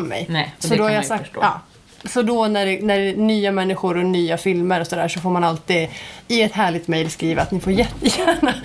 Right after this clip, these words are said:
Speaker 2: Ja.
Speaker 1: ta kort och pussa på honom och jät-, du får absolut klappa och ta dit era,
Speaker 2: Mm.
Speaker 1: eh, barn och barnbarn eller vad ni vill, men efteråt.
Speaker 2: Mm.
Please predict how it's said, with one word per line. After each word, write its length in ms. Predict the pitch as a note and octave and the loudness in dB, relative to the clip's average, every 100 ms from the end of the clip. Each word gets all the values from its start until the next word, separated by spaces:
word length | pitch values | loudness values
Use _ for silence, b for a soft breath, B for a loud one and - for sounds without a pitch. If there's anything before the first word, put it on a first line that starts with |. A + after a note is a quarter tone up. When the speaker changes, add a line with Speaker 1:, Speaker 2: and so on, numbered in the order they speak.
| - | 0
Speaker 2:
Ja. 260 | E3+ E3 F#3 | 2 2 0
Speaker 1:
ta 80 | F4 | 0
kort 500 | - E4+ E4 - D#4+ | 2 2 2 -2 0
och 260 | D#4 D4+ - | 2 0 0
pussa 340 | D4+ - D4 | -2 0 -2
på 120 | D4 | 0
honom 440 | C#4+ C4+ B3+ B3+ B3+ | 0 0 0 0 2
och 380 | B3 A#3 A#3 | 0 0 0
jät-, 200 | A#3 C4 - | 0 -2 -2
du 120 | A3 | -4
får 280 | A3 C4+ B3+ | 0 0 0
absolut 600 | B3+ A#3+ C#4 D4+ C#4 - | 0 0 2 2 -2 0
klappa 420 | A3 - F3+ E3 | 0 2 2 0
och 100 | D#3+ | 0
ta 100 | F3+ | -2
dit 240 | F3 E3 | -2 0
era, 360 | E3+ E3 E3+ A#2+ | 0 0 0 -2
Speaker 2:
Mm. 260 | - D#3 D3+ | -2 0 0
Speaker 1:
eh, 160 | F3 F#3 | -2 0
barn 320 | F3+ F3 F3 | 0 2 -2
och 180 | F3 F3 | -4 0
barnbarn 460 | F3+ E3 F3 F3 | 0 2 0 -2
eller 100 | F3 | -2
vad 120 | F3+ F3+ | -2 -2
ni 140 | F3+ | -2
vill, 180 | F#3 G3 B - | -2 -4 B -2
men 240 | G#3 A3+ | 2 2
efteråt. 540 | G3 - F#3 - - - | 0 -6 -4 -6 -6 -2
Speaker 2:
Mm. 260 | D#3+ D#3+ | 2 2